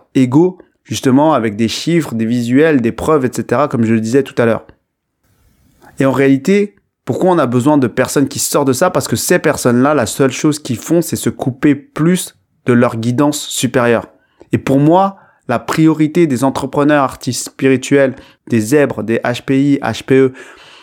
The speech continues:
c'est de se faire le cadeau d'écouter leur guidance supérieure et de partager ce cheminement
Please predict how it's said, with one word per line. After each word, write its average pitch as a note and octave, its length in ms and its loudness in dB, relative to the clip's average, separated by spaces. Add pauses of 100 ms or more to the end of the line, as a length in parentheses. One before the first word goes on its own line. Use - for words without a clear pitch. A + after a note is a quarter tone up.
(140)
c'est B2+ 240 -2
de A#2+ 100 2
se A#2+ 180 -2
faire F#3 340 2
le C3+ 100 2
cadeau C#3 460 0
d'écouter C3 580 -2
leur B2 160 0
guidance B2 380 0
supérieure A#2+ 600 0 (260)
et - 100 2
de B2 80 0
partager D3+ 800 -2 (120)
ce - 140 -4
cheminement C3+ 760 2